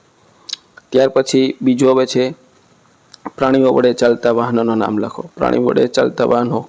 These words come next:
ઘોડાગાડી, બળદગાડું, ઊંટગાડી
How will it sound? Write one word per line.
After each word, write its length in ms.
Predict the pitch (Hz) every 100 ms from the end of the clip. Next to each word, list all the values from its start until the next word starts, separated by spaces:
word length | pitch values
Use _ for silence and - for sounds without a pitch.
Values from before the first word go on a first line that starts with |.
| -
ઘોડાગાડી, 640 | 123 123 113 117 127 127 - _ _ _ _ _ _ _ - - -
બળદગાડું, 680 | 123 120 95 127 123 123 - - -
ઊંટગાડી 600 | 131 127 120 127 120